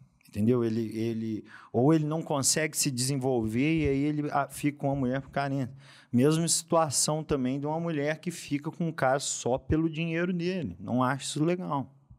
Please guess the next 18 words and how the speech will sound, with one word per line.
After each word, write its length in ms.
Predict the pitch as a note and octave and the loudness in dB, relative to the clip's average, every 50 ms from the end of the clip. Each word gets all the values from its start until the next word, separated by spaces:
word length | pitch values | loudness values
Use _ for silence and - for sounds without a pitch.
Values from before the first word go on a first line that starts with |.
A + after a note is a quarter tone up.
| _ _ _ _ _ _ _ _ _ _ _ | _ _ _ _ _ _ _ _ _ _ _
entendeu? 280 | - F#2 F#2 G#2 A2 A2 | -4 0 2 4 4 4
Então, 200 | G#2 - C3+ D3+ | 2 2 2 2
em 60 | E3 | 2
qualquer 400 | D#3 - F#3 F3 D3+ - G#3+ G#3+ | 4 4 4 4 4 2 0 -2
que 100 | G#3+ - | 0 0
seja 460 | - - - A3 G#3 G3 F3+ F3+ E3 - - _ - - - - - - - | 0 2 4 4 4 4 4 2 0 -2 -6 _ -20 -20 -20 -20 -20 -12 -2
o, 720 | - C#3+ C#3+ D#3 D#3+ D3+ D3+ D3 C3+ B2+ B2 A#2+ A2+ G#2 - | 2 6 6 6 6 6 4 2 2 2 2 2 0 0 0
a 120 | - A#2+ | 0 -2
situação 580 | - - - - D3+ C#3+ C3 - - E3+ D#3+ D3+ | -2 -2 -2 0 0 0 0 -2 -2 -2 0 0
em 80 | D3 C#3 | 0 0
relação 400 | D3 D3+ D3 C#3 - - D#3 D3+ | 0 0 -2 -2 -2 -2 -2 -2
a 20 | |
relacionamentos, 760 | D3 D3 C#3+ C#3 - - C#3 C3+ B2+ B2 C3 D3 D#3 D3 - D3+ | -2 -2 -2 -4 -4 -2 -2 0 0 0 0 0 -2 -2 0 -2
eu 80 | C#3 | 0
não 180 | C3+ D3 D#3 E3+ | 0 0 0 2
apoio 380 | D#3+ C#3+ - - C#3 D3 D3+ | 0 0 0 0 0 0 0
sentimentos 640 | D3 - - D#3 C#3 - - C3 C3 C3+ C#3+ B2+ - | 0 0 -2 -2 -4 -4 -2 -2 0 0 0 -2 -4
baixos. 580 | - A#2 B2 A#2 G#2+ F#2 - - - - - | -2 0 0 0 -2 -4 -10 -14 -20 -20 -20